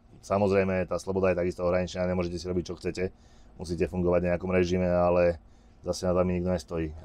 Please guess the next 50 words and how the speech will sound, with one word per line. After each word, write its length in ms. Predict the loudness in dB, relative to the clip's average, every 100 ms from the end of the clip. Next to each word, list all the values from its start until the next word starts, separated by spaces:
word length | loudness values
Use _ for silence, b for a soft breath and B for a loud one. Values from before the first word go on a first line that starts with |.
| -6
Ako 240 | -2 0
vo 20 |
fabrike, 380 | 0 0 0 0
že 260 | 0 2 2
dajme 220 | 0 -2
tomu, 240 | -6 -6
že 100 | -2 -2
ide 160 | -2
si 160 | -4 -2
zapáliť 480 | 0 0 0 2 2
a 140 | 2
už 180 | 2 -2
vám 180 | -2 -2
niekto 220 | -2 -4
tam 240 | -4 -6 -4
vás 160 | -4 -2
kritizuje, 480 | -4 -4 -2 0 2
že 140 | 2 2 2 0 -4 -12 -10
nemôžete 400 | -2 -2 -2 -2
ísť. 280 | 0 0 2
A 40 | 2
ja 40 | 2
to 80 |
vidím 240 | 2 2 0
aj 80 | 0
tu 20 |
v 20 | 0
Anglicku, 300 | 0 0 -2
aj 100 | -2
tí 80 |
chlapi, 280 | -2 -2 -2 -8 B B B B
tu 80 | -6
čo 100 | -2 0
ma 80 |
nakladajú 400 | 0 2 2 2
vo 40 | 2
firmách, 440 | 0 2 0 0
tak 160 | -4 -6 -10 -20 B B B B -4
takisto 400 | 0 2 0 -2 -2
štyridsať, 420 | 0 2 2 0 -2
polhodinová 480 | 2 2 4 2
prestávka, 480 | 2 0 0 0 0
vtedy 240 | -2 -2 -2
môžu 160 | -4
fajčiť, 400 | -2 -4 -4 -4
ináč 160 | -4 -4
akože 240 | -6 -6
neexistuje. 500 | -4 -2 -4 -6 -14 -14 b b b b b b b -20
Takže 240 | -16 -10
to 100 | -2